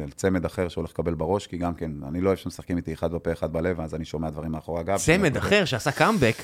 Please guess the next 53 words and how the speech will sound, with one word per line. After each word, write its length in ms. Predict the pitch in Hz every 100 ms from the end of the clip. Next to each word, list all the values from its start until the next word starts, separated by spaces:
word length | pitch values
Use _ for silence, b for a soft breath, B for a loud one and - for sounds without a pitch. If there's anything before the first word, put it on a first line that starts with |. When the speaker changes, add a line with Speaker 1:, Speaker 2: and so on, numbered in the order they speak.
| - _
Speaker 1:
צמד 160 | 104
Speaker 2:
מי 100 | 147
זה 100 | 175
יכול 220 | 165 160
Speaker 1:
שעשה 80 | 170 240
Speaker 2:
להיות? 100 | 151
Speaker 1:
קאמבק, 180 | 160 101
אני 200 | 98 98
לא 160 | 95
יודע, 500 | 160 175 123 202 156
שני 240 | - 147 180 196 196
חסרי 480 | 190 143 - - 165
מודעות, 760 | 180 147 135 156 185 196 196
בני 220 | 120 147 156
Speaker 2:
מי? 60 |
Speaker 1:
כמעט 300 | 147 143 156
חמישים. 720 | - 156 135 - 180 196 196 190
Speaker 2:
מי 80 |
זה 80 | 139
יכול 300 | 220 220 226
להיות 240 | 226 277 220
Speaker 1:
אחד 100 | 160
Speaker 2:
שעשה 80 | 151
Speaker 1:
טוען 220 | 160 165
שהוא 160 | 156 151
Speaker 2:
קאמבק? 100 | 151
Speaker 1:
ילד 160 | 156 135
רחוב, 340 | 123 156 135
ואבא 240 | 143 143
שלו 360 | 131 139 135 127
גר 200 | 123 127
בשיכון 420 | 120 113 - 127
למד 400 | 123 127 127 117
יחד, 380 | 117 110 113 104
אה, 160 | 110 107
עם 100 | 107
המשפחה 460 | 107 - 107 131
שלו, 200 | 135 135
אבא 100 | 107
שלו 140 | 104 98
עליו 180 | 98 98
השלום, 400 | - 90 107 90
אני 100 | 85
לא 60 |
רוצה 200 | 82 -
לרדת 320 | 85 82 82
חלילה 300 | - 80 80 78
וחס 320 | 78 82 -
על 80 | 76
אבא 140 | 95
שלו, 240 | - 69 - B B B B B
אה, 180 | 92 95
אבל 260 | 90 95